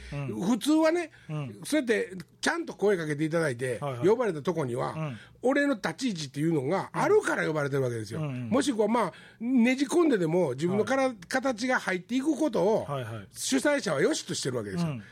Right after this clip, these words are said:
Speaker 2: 今回は、
Speaker 1: うん。
Speaker 2: まあ、木田太郎のおまけで言ってる感じになってるわけです。
Speaker 1: まあまあ、木田さんについてみたいなね。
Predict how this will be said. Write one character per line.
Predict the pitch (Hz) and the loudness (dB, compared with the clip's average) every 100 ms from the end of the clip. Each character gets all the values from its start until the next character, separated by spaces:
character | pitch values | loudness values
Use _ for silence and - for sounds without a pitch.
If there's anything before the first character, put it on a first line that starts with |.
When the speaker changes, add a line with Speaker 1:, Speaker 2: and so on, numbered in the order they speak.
| - | -2
Speaker 2:
今 | 285 440 | 2 2
回 | 440 | 2
は、 | 196 147 135 - - - | 0 -2 -4 -10 -18 -10
Speaker 1:
う | |
ん。 | 151 120 - | -10 -10 -4
Speaker 2:
ま | 208 277 226 | 0 2 0
あ、 | - - - - - - - - - - - | -6 -16 -20 -20 -20 -20 -20 -20 -20 -20 -6
木 | 440 | -2
田 | 453 | 0
太 | - | 0
郎 | 440 370 185 | 2 2 2
の | 151 | 2
お | 156 | 2
ま | 170 | 0
け | 165 214 214 | 0 2 2
で | 214 | 2
言 | 247 | -2
っ | |
て | - 320 | 0 2
る | 294 277 226 | 4 2 0
感 | 240 254 214 | -2 -4 -4
じ | 196 180 170 165 | -2 -2 -2 -2
に | 165 160 | -2 0
な | 147 | -2
っ | 214 | -2
て | 220 | -4
る | |
わ | 220 | -4
け | |
で | 208 | -4
す。 | |
Speaker 1:
ま | 208 | -4
あ | |
ま | |
あ、 | 196 | -4
木 | 214 | -2
田 | 214 | -2
さ | 196 | -2
ん | 202 | -4
に | |
つ | 185 196 | -4 -4
い | 190 170 | -4 -2
て | 208 | -2
み | 196 | -2
た | 175 139 | -4 -6
い | |
な | 123 117 | -8 -8
ね。 | 175 254 | -6 -8